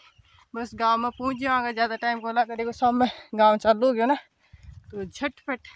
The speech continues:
चाला। और पार्लर में देखा क्या special हो बड़ो है। लगातार vlog पर बने रहो और enjoy करता रहो। कुछ थे खास vlog देखना चाहो तो comment box में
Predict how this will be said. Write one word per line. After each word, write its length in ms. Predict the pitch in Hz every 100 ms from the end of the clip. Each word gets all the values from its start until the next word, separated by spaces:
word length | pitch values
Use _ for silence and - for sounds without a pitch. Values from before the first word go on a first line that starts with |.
| _ _ _ _ -
चाला। 280 | 220 220 226 - _ _ _ _ 208
और 220 | 185 190 -
पार्लर 340 | 214 214 220
में 120 | 220 214
देखा 240 | 269 302 262 _ _ _ _ 277
क्या 120 | 285
special 520 | - 262 254 - 285 -
हो 100 | 226 208
बड़ो 220 | 226 220
है। 180 | 180 214 -
लगातार 420 | 233 277 277 302
vlog 240 | 285 294 285
पर 120 | 311
बने 260 | 277 285 294
रहो 120 | 294 247
और 200 | 220 240
enjoy 280 | 277 302 311
करता 240 | 294 285
रहो। 100 | 285 - - _ _ _ _
कुछ 260 | 277 - -
थे 80 | 226 202
खास 320 | - 311 -
vlog 240 | 302 320 302
देखना 300 | 320 311 302
चाहो 240 | 302 302 - _ _ _ _ _
तो 60 | 196 -
comment 400 | 330 339 381 339
box 280 | 320 339 -
में 120 | 349